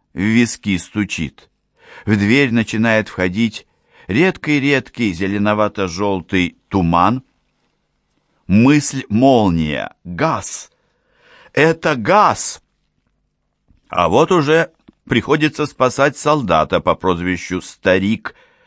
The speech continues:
намочив в чайнике изношенную портянку и набросив ему на лицо. Батарея палит, все задыхаются, теряя сознание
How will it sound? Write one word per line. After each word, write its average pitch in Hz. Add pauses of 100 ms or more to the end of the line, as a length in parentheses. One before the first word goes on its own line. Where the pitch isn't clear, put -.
(280)
намочив 120
в -
чайнике 107
изношенную 87
портянку 131 (280)
и 117
набросив 98
ему 85
на 82
лицо. 76 (680)
Батарея 90
палит, 90 (200)
все 107
задыхаются, 98
теряя 82
сознание 90